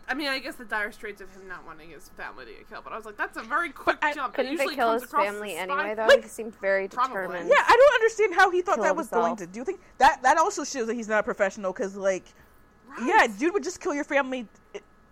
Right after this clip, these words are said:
Speaker 3: because you
Speaker 2: Anyway.
Speaker 3: failed.
Speaker 1: Or,
Speaker 3: Yeah.
Speaker 1: like, wait five seconds and, like, talk to them. They're the fucking C I A. They could figure
Speaker 3: Well, he
Speaker 1: something
Speaker 3: doesn't know
Speaker 1: out.
Speaker 3: that.
Speaker 1: Well, he, he could if he didn't <laughs> slit his throat
Speaker 3: <laughs>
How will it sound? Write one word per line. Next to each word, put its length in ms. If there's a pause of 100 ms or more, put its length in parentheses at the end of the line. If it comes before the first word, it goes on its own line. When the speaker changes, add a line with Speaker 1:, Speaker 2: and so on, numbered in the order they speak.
(100)
Speaker 3:
because 240
you 140
Speaker 2:
Anyway. 220
Speaker 3:
failed. 300 (600)
Speaker 1:
Or, 140
Speaker 3:
Yeah. 80
Speaker 1:
like, 180
wait 240
five 240
seconds 720
and, 120
like, 220
talk 380
to 80
them. 300
They're 80
the 120
fucking 320
C 220
I 100
A. 300
They 100
could 140
figure 280
Speaker 3:
Well, 100
he 60
Speaker 1:
something 180
Speaker 3:
doesn't 260
know 180
Speaker 1:
out. 60
Speaker 3:
that. 680 (460)
Speaker 1:
Well, 100
he, 160 (100)
he 120
could 340
if 120
he 100
didn't 260
<laughs> 0
slit 320
his 140
throat 340
Speaker 3:
<laughs> 180